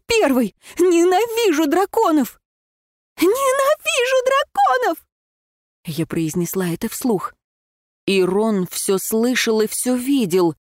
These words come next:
Узнал самое жуткое мое воспоминание, которое я не хотела бы открывать никому и никогда. Он побледнел,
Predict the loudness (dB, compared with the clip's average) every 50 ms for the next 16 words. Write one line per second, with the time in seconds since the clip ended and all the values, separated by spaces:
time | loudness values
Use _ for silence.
0 | _ _ -2 0 0 0 2 0 0 0 2 2 0 0 -2 -2 -2 0 0 0
1 | 0 0 0 -2 -2 -4 -4 -6 -2 0 0 2 2 2 0 0 0 -2 -2 -2
2 | -4 -4 -4 -2 -2 0 0 0 0 0 0 0 0 -2 -2 -4 -4 -2 -2 0
3 | 2 2 2 0 0 0 0 0 0 -2 -2 -2 -4 -4 -4 -2 -2 0 0 0
4 | 0 0 0 0 0 -2 -2 -2 -2 0 2 0 -2 0 -2 -4 -2 0 0 0
5 | 0 0 0 0 0 0 -2 -2 -2 -4 -4 -4 -2 -2 -2 -2 -2 -4 _ _
6 | _ _ _ _ _ _ _ -4 -2 -2 -2 0 -2 -2 0 0 0 0 -2 -2
7 | -2 -2 -2 -4 -6 -8